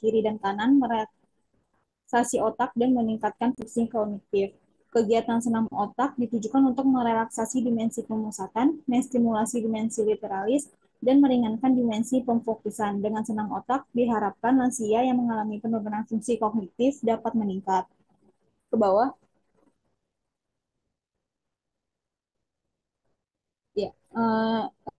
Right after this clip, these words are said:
lalu di sini ada tujuannya. Tujuan umum ini dilakukannya terapi kognitif diharapkan dapat mempertahankan daya ingat dan konsentrasi lansia. Tujuan khususnya untuk mengetahui pengertian senam otak, mengetahui manfaat senam otak, mampu, dan mampu melakukan senam otak.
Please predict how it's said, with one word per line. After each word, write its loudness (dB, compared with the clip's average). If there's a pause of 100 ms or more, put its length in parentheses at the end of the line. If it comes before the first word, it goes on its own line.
lalu 4
di 4
sini 4
ada 6
tujuannya. 0 (120)
Tujuan 0
umum -2
ini 0
dilakukannya 0
terapi -4
kognitif -2
diharapkan 2
dapat 0
mempertahankan 2
daya 4
ingat 0
dan 0
konsentrasi -4
lansia. 0 (400)
Tujuan 2
khususnya 2
untuk 2
mengetahui 2
pengertian -2
senam -6
otak, 0
mengetahui 2
manfaat 0
senam -6
otak, 0
mampu, 0
dan 4
mampu 2
melakukan -2
senam -4
otak. -4